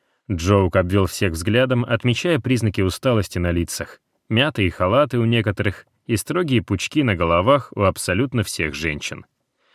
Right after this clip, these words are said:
Старый, испытанный способ скрыть не первую свежесть волос. «Как по условиям размещения отдела? Жалобы, запросы, предложения?» «Да, у меня есть». Брайан аж вскочил.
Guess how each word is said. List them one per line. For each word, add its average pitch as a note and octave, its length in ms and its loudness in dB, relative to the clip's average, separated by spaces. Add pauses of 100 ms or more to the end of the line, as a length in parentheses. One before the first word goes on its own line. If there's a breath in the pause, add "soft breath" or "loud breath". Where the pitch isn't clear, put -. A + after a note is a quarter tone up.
(240 loud breath)
Старый, F3+ 600 4 (120)
испытанный B2 520 2
способ C3 480 -2
скрыть D3 440 0
не A2 240 4
первую B2+ 420 2
свежесть D#2+ 500 -4
волос. D#2 480 -6 (1120)
«Как D3 280 2
по C#3 100 0
условиям C3 500 2
размещения A2 640 2
отдела? F#2+ 440 -4 (380)
Жалобы, A#2+ 520 2
запросы, F#2 680 -2 (140)
предложения?» F2+ 840 0 (680)
«Да, G#2+ 380 4
у F2 60 0
меня A#2 280 0
есть». E2 460 -4 (360)
Брайан F2+ 420 2
аж E2 100 -2
вскочил. F#2 540 -4